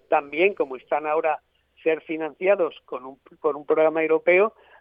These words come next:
porque cubren un papel importantísimo. Máxime ahora que tenemos dos retos, y es que los Next Generation, el dinero que,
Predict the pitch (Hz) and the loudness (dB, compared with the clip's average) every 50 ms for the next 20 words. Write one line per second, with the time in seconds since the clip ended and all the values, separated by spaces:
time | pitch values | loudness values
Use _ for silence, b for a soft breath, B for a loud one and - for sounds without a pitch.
0 | b _ - 156 143 143 - 139 135 135 135 131 127 123 127 127 - _ - 160 | b _ -2 -2 -2 -2 -6 -6 -6 -4 -4 -6 -6 -8 -8 -10 -12 _ -2 -2
1 | 165 175 180 185 190 196 185 185 185 170 160 _ - 151 - - 175 180 - - | 0 2 2 0 2 0 -2 -6 -8 -12 -6 _ -2 -2 0 2 0 0 0 -6
2 | - 202 185 175 - 170 165 165 - 160 147 - - 170 175 - 175 156 139 123 | -10 -10 -10 -2 0 0 0 2 -2 -6 -6 -6 -8 -10 -10 -8 -10 -10 -10 -10
3 | 123 170 190 196 - - 220 220 226 220 202 196 202 214 214 202 226 311 - _ | -2 -2 -2 -2 0 -4 -4 0 2 4 4 4 4 2 0 -2 -4 -6 -10 _
4 | _ _ _ _ _ - 156 - 160 156 180 202 220 220 190 165 160 - 165 196 | _ _ _ _ _ -8 -8 -6 -6 -8 -4 -4 -4 -2 -2 -4 -6 -4 -6 -6
5 | 247 - _ 143 107 - _ _ _ _ _ _ - 143 151 160 170 160 - - | -8 -8 _ -14 -16 -16 _ _ _ _ _ _ -14 -8 -4 -4 -4 -4 -6 -8
6 | 165 143 139 143 139 127 139 160 175 175 190 190 196 196 185 202 202 190 - - | -8 -6 -6 -6 -10 -8 -6 -6 -4 -2 -2 0 2 2 2 0 -2 -4 -6 -8
7 | 175 160 160 156 139 131 135 135 160 165 170 175 175 - - 175 170 170 165 165 | -8 -8 -8 -10 -12 -14 -12 -6 -4 -2 -2 -2 -2 -4 -4 -4 -2 -2 -4 -6